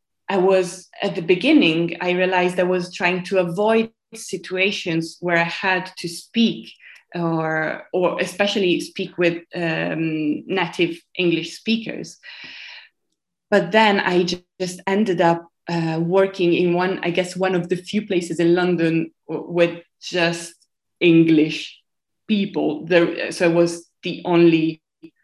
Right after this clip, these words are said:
foreigner there. So I was forced to speak all the time with people that were born with English in their mouth.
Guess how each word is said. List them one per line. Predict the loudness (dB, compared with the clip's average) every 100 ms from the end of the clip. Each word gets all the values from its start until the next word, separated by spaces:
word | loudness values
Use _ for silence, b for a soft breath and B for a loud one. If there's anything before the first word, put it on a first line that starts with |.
| _ _
foreigner | -8 0 2 2 0
there. | 0 -2 -2 -6
So | -4 -2
I |
was | 0 -2
forced | -6 -2 -2 -2 -8
to | -14
speak | -10 -10 -6
all | -2 -2
the | -4
time | -4 -4 -4 -6
with | -8 -8 _ _ _ _ -8
people | -8 -6 -6
that | -8 -4
were | -4 -2
born | -2 0 -2 -4
with | -4
English | -6 -6 -6 -6
in | -4
their | -2 -2
mouth. | -2 -4 -8